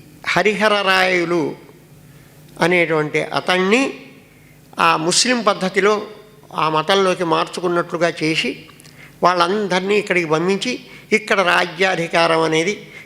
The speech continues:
కంప్లీ అనేటువంటి ప్రాంతంలో ఒక రాజ్యము, అలానే ఆనగుంది ప్రాంతంలో మరొక రాజ్యాన్ని వాళ్ళని పట్టాభిషిక్తుల్ని చేయటం జరిగింది. ఇక్కడ వీరు వస్తూ ఉండగానే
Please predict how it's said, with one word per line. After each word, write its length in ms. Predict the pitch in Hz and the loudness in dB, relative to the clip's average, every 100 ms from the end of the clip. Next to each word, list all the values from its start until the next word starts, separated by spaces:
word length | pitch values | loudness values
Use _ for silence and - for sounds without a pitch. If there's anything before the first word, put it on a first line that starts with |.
| - | -2
కంప్లీ 500 | 170 185 202 226 220 | 0 0 -2 2 2
అనేటువంటి 460 | 202 190 170 170 165 | 4 2 2 0 -2
ప్రాంతంలో 680 | - 156 160 156 160 165 156 | 2 2 2 2 2 4 2
ఒక 220 | 147 170 | 2 0
రాజ్యము, 680 | 170 160 160 147 165 175 220 - - - - - | 2 2 0 0 0 0 -6 -10 -20 -20 -8 0
అలానే 300 | 175 196 208 | 2 2 0
ఆనగుంది 540 | 190 165 208 208 202 | 0 0 2 4 2
ప్రాంతంలో 640 | 185 175 175 170 175 175 | 0 2 0 2 2 2
మరొక 280 | 160 151 170 | 2 2 2
రాజ్యాన్ని 680 | 170 165 151 160 160 165 185 - - - - - | 0 0 2 2 2 0 -2 -8 -20 -20 -18 -4
వాళ్ళని 380 | 147 151 151 208 | 0 0 0 -2
పట్టాభిషిక్తుల్ని 800 | 202 - 170 147 147 151 151 156 | -4 -4 -4 -4 -6 -6 -2 -2
చేయటం 380 | 160 139 156 147 | 0 -2 -4 -6
జరిగింది. 440 | 143 139 135 - - - - - - - - - - - - - - - - - - - - - - - - - | -6 -6 -8 -10 -16 -20 -18 -4 -2 -2 -6 -14 -20 -20 -20 -20 -20 -20 -20 -20 -20 -20 -20 -20 -20 -20 -4 -2
ఇక్కడ 300 | 208 214 202 | 0 0 2
వీరు 280 | 190 190 185 | 2 2 2
వస్తూ 460 | 156 139 - 277 | 2 0 0 2
ఉండగానే 880 | 269 240 160 160 185 196 208 269 285 | 2 2 2 2 2 2 2 0 -2